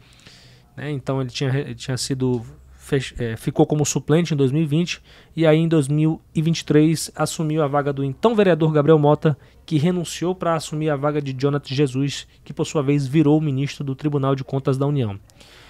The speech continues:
O partido, é, Republicanos, então,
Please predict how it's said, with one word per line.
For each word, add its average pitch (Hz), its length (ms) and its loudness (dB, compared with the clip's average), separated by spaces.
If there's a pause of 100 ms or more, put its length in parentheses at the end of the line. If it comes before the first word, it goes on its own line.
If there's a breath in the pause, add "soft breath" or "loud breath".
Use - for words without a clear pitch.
(240 soft breath)
O 143 100 -10
partido, 127 800 -2 (500 soft breath)
é, 120 380 0
Republicanos, 139 640 0
então, 139 380 0